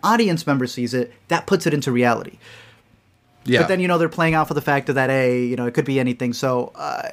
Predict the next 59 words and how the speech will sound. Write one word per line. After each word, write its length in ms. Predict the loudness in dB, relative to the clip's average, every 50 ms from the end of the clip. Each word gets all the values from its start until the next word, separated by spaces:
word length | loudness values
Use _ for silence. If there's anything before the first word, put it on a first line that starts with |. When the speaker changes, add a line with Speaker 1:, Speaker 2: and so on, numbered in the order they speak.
| -12
Speaker 1:
we 240 | -10 -6 -2 -2 0
had 160 | 0 0 2 2
that 140 | 0 0
big 140 | 0 0 0
moment 440 | 2 0 0 2 0 -2 -4 -4 -8
in 200 | -10 -8 -6 -4
where 160 | -4 -4 -4
he 480 | -4 -6 -8 -8 -6 -6 -6 -6 -8 -10 _ _ _ _ _ _
was 120 | -10 -6 -4
confronted 400 | -4 -2 0 0 0 0 0 2
by 140 | 2 2
his 160 | 2 2 2 2
mom, 360 | 2 2 2 2 0 -2 -6 -12 _ _ _ _ _ _ _ _
and 120 | -6 -4
she 120 | -2 0 2
asked 260 | 2 2 2 0 -2
him, 100 | -10 -12 -12 -16 _ _ _ _
"Why 200 | 2 4 4 4
do 60 | 4
you 120 | 4 4 4
act 160 | 4 2 2
so 140 | 0 0 2
differently?" 460 | 2 0 0 -2 -8 -12 -14 -18 -20 _ _ _ _ _ _ _ _ _ _ _
We 60 | -10 -2
got 160 | 0 2 2
that 100 | 2 2 2
little 180 | 4 2 2
flash 400 | 0 2 2 4 4 4 2 0
of 80 | -4 -4
him 100 | -4 -2
feeling 180 | 0 0 2
like 80 | 2 2
he 40 | 0
was 80 | -2 -2
touched 200 | -2 -4 -2 0
by 80 | 0 0
his 100 | 0 0
dad, 300 | 0 0 0 0 -2 -4 -14 -20 _ _ _ _ _ _ _
only 240 | -2 0 2 0 0
for 100 | 0 0 -2
it 60 | -2
to 60 | 0
be 80 | -2 0
revealed 360 | 0 0 0 0 0 -2 -2
here 140 | 0 -2 -2
that 100 | 0 0
he 40 | -2
was 120 | -2 -2 -2
eleven 280 | 0 0 0 0 0
years 200 | 0 0 0 0
old 140 | -2 -2 -2
when 100 | -2 -2
he 80 | -4 -2
found, 480 | -2 0 0 2 0 0 -2 -4 -6 -12 _ _ _ _ _ _ _ _ _
what 180 | -16 -12 -6 -4
did 100 | -4 -4
he 40 | -2
call 240 | 0 0 2 2
it? 140 | 0 -4 -6